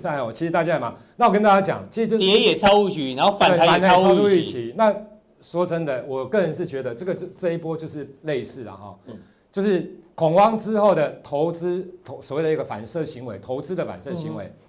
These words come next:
Speaker 1: 因为
Speaker 2: 是。
Speaker 1: 跌下来之后，大家你看哦，跌下来的过程当中，当我们事后来看，当底部的时候都会怎样？爆量。
Speaker 2: 爆量。
Speaker 1: 一开始的时候大家都不砍呐，
Speaker 2: 对，对，对。
Speaker 1: 都没看破，没看破，
Speaker 2: 他
Speaker 1: 没看破。
Speaker 2: 受不了。
Speaker 1: 受不了了。
Speaker 2: 全部砍下来。
Speaker 1: 就这样跌五趴的时候你都不会停损，
Speaker 2: 嗯。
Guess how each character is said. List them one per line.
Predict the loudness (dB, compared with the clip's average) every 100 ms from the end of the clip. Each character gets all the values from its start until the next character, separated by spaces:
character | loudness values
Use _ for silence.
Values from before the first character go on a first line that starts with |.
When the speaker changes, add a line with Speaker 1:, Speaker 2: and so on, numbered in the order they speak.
| 0
Speaker 1:
因 |
为 | 0 0
Speaker 2:
是。 | -10 -20 _
Speaker 1:
跌 | 4 6
下 | 4
来 | 4
之 | 4
后， | 4
大 | 6
家 | 4
你 | 2
看 | 0
哦， | 0 -2 -4
跌 | -2
下 | 0
来 | 0
的 | 0
过 | 0
程 | -2 -2
当 | -4
中， | -4
当 | -2 -2 -6 -12 _ _ _ -12
我 | -8
们 |
事 | -6 -4
后 | -2
来 | -2
看， | -6 -10 -12 _
当 | -4 -2
底 | -4 -2
部 | 0
的 | 0
时 | 0
候 |
都 | 0
会 | 0
怎 | -2
样？ | -8 0
爆 | 2 2
量。 | 0 -4
Speaker 2:
爆 | 0 2
量。 | 2 0
Speaker 1:
一 | 0 4
开 | 6
始 | 4
的 | 0 0
时 |
候 | 2
大 | 2
家 | 2
都 | -2
不 | -4
砍 | -6 -4
呐， | -6 -8 -6
Speaker 2:
对， | 0
对， | 2
对。 | 2
Speaker 1:
都 | 4
没 | 4
看 | 4
破， | 4 4 2 -6 -8
没 | -2
看 | -2
破， | 0 0
Speaker 2:
他 | 2
Speaker 1:
没 |
看 | 4 6
破。 |
Speaker 2:
受 | 6
不 |
了。 | 6 8 6 2 2
Speaker 1:
受 | 6 10
不 |
了 | 10 10 8
了。 | 6 -6 -12
Speaker 2:
全 | -4 -2
部 |
砍 | 0
下 | 4
来。 |
Speaker 1:
就 |
这 | 6
样 | 6 4
跌 | 4
五 | 2
趴 | 0
的 | 0
时 | -4
候 | -4
你 | -2
都 | -4
不 |
会 | -4 -6
停 | -8
损， | -14
Speaker 2:
嗯。 | -20